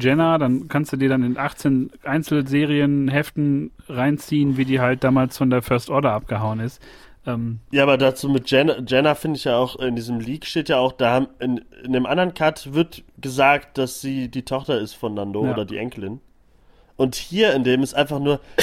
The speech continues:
Speaker 2: diese <coughs> unnöt-, diese quatschige Szene, wo die dann steht, „Ja, wo, wo kommst du denn eigentlich her?“ „Ja, äh, ich bin Lando, ich fick mich so durchs Weltall, äh.“
Speaker 1: „Ich hab mal einen Roboter
Speaker 2: Und ich so,
Speaker 1: gefickt.“
Speaker 2: „Ja.“ <laughs> Ja, genau, „Ich bin pansexuell. Hast du nicht Solo geguckt?“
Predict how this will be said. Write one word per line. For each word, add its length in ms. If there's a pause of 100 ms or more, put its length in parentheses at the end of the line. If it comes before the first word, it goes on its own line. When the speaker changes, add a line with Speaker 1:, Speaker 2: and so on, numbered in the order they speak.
Speaker 2:
diese 360 (240)
<coughs> 140
unnöt-, 480
diese 320 (200)
quatschige 560
Szene, 380
wo 60
die 80
dann 140
steht, 240 (640)
„Ja, 160
wo, 80 (140)
wo 300
kommst 340
du 60
denn 120
eigentlich 380
her?“ 220
„Ja, 320
äh, 540
ich 80
bin 120
Lando, 360
ich 160
fick 220
mich 180
so 120
durchs 240
Weltall, 1000 (140)
äh.“ 40
Speaker 1:
„Ich 60
hab 120
mal 80
einen 80
Roboter 340
Speaker 2:
Und 80
ich 80
so, 60
Speaker 1:
gefickt.“ 160
Speaker 2:
„Ja.“ 320 (180)
<laughs> 80 (400)
Ja, 260
genau, 180
„Ich 120
bin 140
pansexuell. 1080 (240)
Hast 240
du 60
nicht 160
Solo 240
geguckt?“ 500